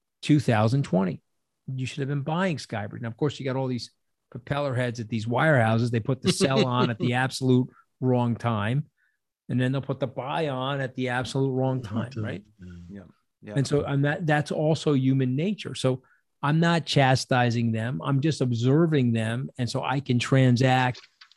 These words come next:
Speaker 1: in a realistic environment. I get human nature,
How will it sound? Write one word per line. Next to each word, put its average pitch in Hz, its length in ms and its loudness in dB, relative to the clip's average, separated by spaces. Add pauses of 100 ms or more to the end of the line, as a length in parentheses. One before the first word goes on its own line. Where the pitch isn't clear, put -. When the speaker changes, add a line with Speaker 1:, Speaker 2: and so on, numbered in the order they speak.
(240)
Speaker 1:
in 143 140 0
a 123 140 2
realistic 131 720 4
environment. 113 640 -4 (160)
I 147 100 -2
get 147 460 0
human 123 340 2
nature, 123 380 0